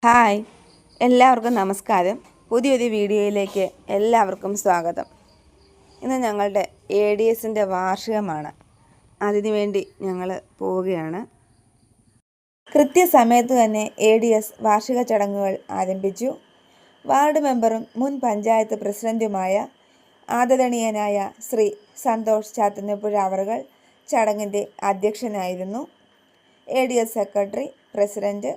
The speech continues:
മറ്റു ഭാരവാഹികൾ, സി ഡി എസ് ചെയർപേഴ്സൺ, കുടുംബശ്രീ അംഗങ്ങൾ, അവരുടെ മക്കൾ, ഹരിതകർമ്മ സേന അംഗങ്ങൾ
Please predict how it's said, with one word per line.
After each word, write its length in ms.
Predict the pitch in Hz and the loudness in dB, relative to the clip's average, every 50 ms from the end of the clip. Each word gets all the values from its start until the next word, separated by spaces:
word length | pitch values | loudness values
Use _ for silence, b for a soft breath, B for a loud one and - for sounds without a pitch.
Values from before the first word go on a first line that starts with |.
| - _ _ - | -10 _ _ -6
മറ്റു 220 | 226 214 208 - 254 247 247 | -6 -6 -4 -6 -8 -6 -4
ഭാരവാഹികൾ, 760 | 233 214 214 226 262 302 285 233 214 202 220 208 196 202 196 202 - - b b b b b b | -4 -2 -2 0 0 0 0 0 -2 -2 -4 -2 -2 -2 -2 -2 -6 -12 b b b b b b
സി 160 | b - 302 285 277 269 | b -6 -4 -4 -2 -2
ഡി 60 | 262 240 | -2 -2
എസ് 140 | 233 233 - | -2 -2 -2
ചെയർപേഴ്സൺ, 640 | 226 208 208 202 202 - 208 202 208 208 - 277 285 285 _ _ - | 0 2 2 2 0 -2 -2 -2 -2 -4 -6 -10 -12 -12 _ _ -8
കുടുംബശ്രീ 540 | - 247 226 220 220 226 233 233 - 226 220 220 208 196 | -6 -6 -6 -4 -4 -6 -6 -6 -6 -4 -4 -4 -4 -4
അംഗങ്ങൾ, 420 | 190 196 208 214 208 202 202 196 - - _ _ _ - - 196 | -6 -8 -10 -10 -8 -8 -8 -10 -10 -12 _ _ _ -8 -6 -4
അവരുടെ 320 | 196 208 202 202 196 202 196 196 | -2 -2 -2 0 -2 -2 -2 -4
മക്കൾ, 380 | 190 190 190 _ - 247 269 320 339 - b b b b b b | -6 -8 -8 _ -6 -4 -4 -4 -6 -14 b b b b b b
ഹരിതകർമ്മ 520 | 294 262 269 269 302 311 294 269 254 247 233 240 | 0 0 2 2 2 0 0 0 -2 -4 -4 -4
സേന 260 | - 226 208 208 202 214 208 | -2 -4 -4 -4 -4 -6 -6
അംഗങ്ങൾ 380 | 196 190 190 190 196 190 190 | -6 -8 -10 -8 -8 -6 -8